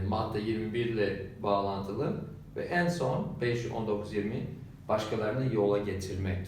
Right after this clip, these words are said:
Yani Matta on sekizde. E, bunları Yakup birçok konu aslında, yani o kadar konu, e, içeriyor ki çok beş bölümlü bir kitap ama çok derin ve gerçekten, e,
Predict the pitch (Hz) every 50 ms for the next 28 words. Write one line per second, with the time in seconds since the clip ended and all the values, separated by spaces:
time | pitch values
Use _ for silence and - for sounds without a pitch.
0 | - - - 92 92 92 92 92 90 90 - - - 113 113 107 - - - -
1 | 98 95 - - 87 85 - 76 - - - - - - - - - - - -
2 | - - - - - 101 95 95 95 95 95 92 92 92 92 92 90 - - 160
3 | - 139 139 151 170 185 175 - 185 - - 131 131 131 135 135 135 151 156 151
4 | - - - - - - - - - - - - - - - 190 190 190 185 156
5 | - - 120 113 107 98 95 95 92 92 110 104 104 - - 107 98 95 101 98
6 | 104 107 107 110 110 110 - - - - - - - - - - - - 135 135
7 | 143 131 120 120 123 123 - 143 139 - 139 131 - - - 110 107 107 - -
8 | 131 - - 143 139 151 175 180 170 175 - 135 131 120 - 127 - - 165 160
9 | 165 160 - 110 120 143 165 170 156 - - - 117 110 104 104 101 101 98 98
10 | 95 - - - - - - 175 180 - - - - 123 123 117 113 - - 143
11 | - - - 110 104 104 107 - - - - - - - - - - - - -
12 | - - 110 113 107 127 123 123 123 123 - - 120 113 110 113 113 - - 104
13 | 101 98 98 98 98